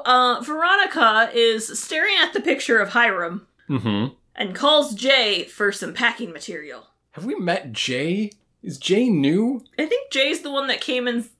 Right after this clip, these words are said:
Speaker 1: to the office and was like, "Hey, we have a problem," and it was, like, the dead guy.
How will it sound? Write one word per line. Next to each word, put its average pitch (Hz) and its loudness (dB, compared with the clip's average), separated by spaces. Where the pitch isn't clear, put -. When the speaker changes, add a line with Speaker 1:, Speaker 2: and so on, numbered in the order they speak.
Speaker 1:
to 302 -6
the 208 -2
office 226 0
and 208 -2
was 202 -6
like, 190 2
"Hey, 247 2
we 220 -2
have 220 -2
a 202 -10
problem," 190 -2
and 156 -12
it 156 -14
was, 214 -18
like, 160 -8
the 165 -8
dead 170 -4
guy. 147 -2